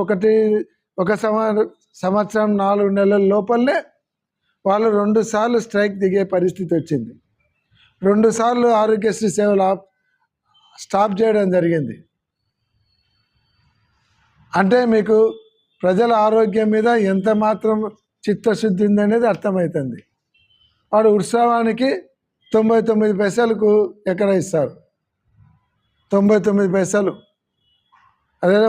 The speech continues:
బాటా రేటు పెట్టినట్టు పెట్టినారు, తొంభై తొమ్మిది పైసలు. ఎవరు నాయన సొమ్ము అని ఇచ్చన్నారు? ఇదేమన్నా ఖర్జూర నాయుడు గారి సొమ్మ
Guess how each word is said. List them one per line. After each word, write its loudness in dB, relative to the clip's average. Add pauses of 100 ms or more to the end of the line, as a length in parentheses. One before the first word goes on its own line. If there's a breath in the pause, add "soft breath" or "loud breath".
బాటా 0
రేటు 0
పెట్టినట్టు -2
పెట్టినారు, -2 (2750)
తొంభై 2
తొమ్మిది 2
పైసలు. -2 (1400)
ఎవరు 2
నాయన 0
సొమ్ము 0
అని -2
ఇచ్చన్నారు? 0 (3250)
ఇదేమన్నా 4
ఖర్జూర 2 (680)
నాయుడు 0
గారి 0
సొమ్మ -2